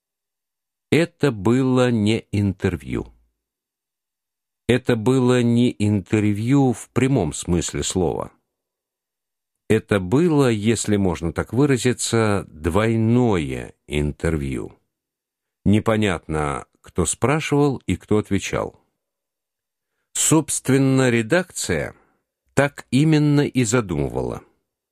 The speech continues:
Не Никонов берёт интервью у Минкина, и не Минкин у Никонова, а идёт бой двух точек зрения.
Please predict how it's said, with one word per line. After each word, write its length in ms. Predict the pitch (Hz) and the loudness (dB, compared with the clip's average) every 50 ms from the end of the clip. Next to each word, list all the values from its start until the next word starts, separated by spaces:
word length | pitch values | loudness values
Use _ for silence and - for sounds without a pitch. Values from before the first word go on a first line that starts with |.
| _ _ _ _ _ _ _ _ _ _ | _ _ _ _ _ _ _ _ _ _
Не 240 | - 101 110 117 120 | 2 4 4 4 4
Никонов 720 | 123 139 175 190 175 - 139 110 98 92 87 80 - - 73 | 4 4 2 2 2 0 0 2 2 0 0 -2 -4 -8 -12
берёт 480 | 76 82 101 110 104 104 92 85 - - | -6 -2 0 2 2 2 0 0 -4 -6
интервью 800 | - 92 92 92 - - 104 107 104 98 98 98 92 85 78 - | -4 -2 -2 0 0 0 0 0 -2 0 0 0 0 0 0 -2
у 140 | - 98 110 | -2 0 2
Минкина, 760 | 120 110 87 76 67 65 - 71 69 65 62 58 55 - - _ _ _ _ _ _ _ _ _ _ _ _ _ _ _ | 2 2 2 0 -2 -6 -8 -8 -8 -6 -6 -8 -8 -12 -16 _ _ _ _ _ _ _ _ _ _ _ _ _ _ _
и 100 | 120 135 | 2 4
не 140 | 156 175 180 | 4 4 4
Минкин 600 | 175 165 131 107 92 76 - - 80 73 73 - - | 4 4 4 2 0 -2 -4 -4 -4 -4 -4 -6 -4
у 140 | - 104 113 | 0 2 2
Никонова, 760 | 113 98 80 - - 71 67 65 65 62 57 55 50 - - _ _ _ _ _ _ _ _ _ _ _ _ _ _ _ _ _ _ _ _ _ | 2 2 0 -2 -6 -8 -6 -6 -6 -8 -10 -12 -16 -20 -20 _ _ _ _ _ _ _ _ _ _ _ _ _ _ _ _ _ _ _ _ _
а 140 | 98 104 107 | 2 2 2
идёт 460 | 110 107 98 95 123 123 117 95 92 | 0 0 0 0 2 2 2 0 -2
бой 320 | 90 90 135 160 185 170 | -4 0 2 2 2 2
двух 400 | 139 104 95 107 123 147 135 - | 0 -2 -4 -2 0 0 -2 -2
точек 400 | - _ 131 127 - - 123 110 110 101 | -4 _ -2 0 0 0 -4 -4 -4 -2
зрения. 640 | 98 101 85 76 65 - - - - - - - | 0 0 0 0 -2 -6 -8 -12 -12 -12 -16 -20